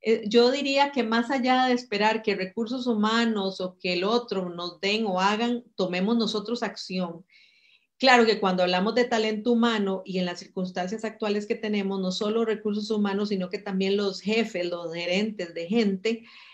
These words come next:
deberían de tomar en cuenta esto y revisar cómo mis equipos están trabajando su propia resiliencia,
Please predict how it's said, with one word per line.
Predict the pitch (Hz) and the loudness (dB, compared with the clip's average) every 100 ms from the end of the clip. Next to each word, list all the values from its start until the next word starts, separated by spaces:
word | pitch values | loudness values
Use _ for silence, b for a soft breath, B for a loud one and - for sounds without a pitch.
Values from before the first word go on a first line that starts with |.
| B B _ _ | B B _ _
deberían | 190 202 202 190 190 196 208 | 2 4 6 6 4 2 2
de | 208 220 226 233 - | 4 6 4 2 -2
tomar | - 208 190 | 0 2 2
en | 202 208 | 2 0
cuenta | 226 220 208 226 | 0 0 0 0
esto | 214 208 208 220 220 | 2 0 -2 -2 0
y | 220 | 0
revisar | 196 180 185 185 185 196 - | 0 -2 -4 -4 -4 -4 -2
cómo | 240 240 262 | 2 2 0
mis | 262 233 | -2 -4
equipos | 180 - 240 - 247 254 - | -6 -6 -6 -2 -4 -4 -6
están | 196 196 - 202 202 226 226 - | -8 -6 -4 0 0 -2 -6 -8
trabajando | 220 208 196 196 190 196 | -2 0 2 0 0 -2
su | 220 233 | -2 -4
propia | - 190 214 | -4 -2 -2
resiliencia, | 208 214 214 196 202 214 208 170 170 | -2 -2 0 0 0 0 -4 -8 -16